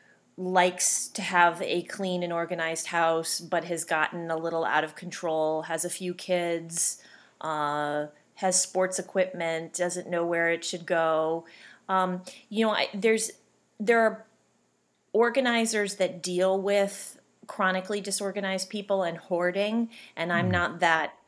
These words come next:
Speaker 1: person, so I don't wanna really get into that, um, kind of level of
Speaker 2: Sure.
Speaker 1: care. Um, so, you know, it's, it's more,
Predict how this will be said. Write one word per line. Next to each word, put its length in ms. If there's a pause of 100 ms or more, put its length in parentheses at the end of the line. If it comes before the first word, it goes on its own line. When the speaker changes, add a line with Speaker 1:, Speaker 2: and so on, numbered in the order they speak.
Speaker 1:
person, 640 (180)
so 200
I 80
don't 180
wanna 220
really 240
get 200
into 440 (120)
that, 400 (340)
um, 560
kind 260
of 100
level 540
of 140
Speaker 2:
Sure. 220
Speaker 1:
care. 480 (520)
Um, 500 (120)
so, 680
you 140
know, 60
it's, 240
it's 220
more, 640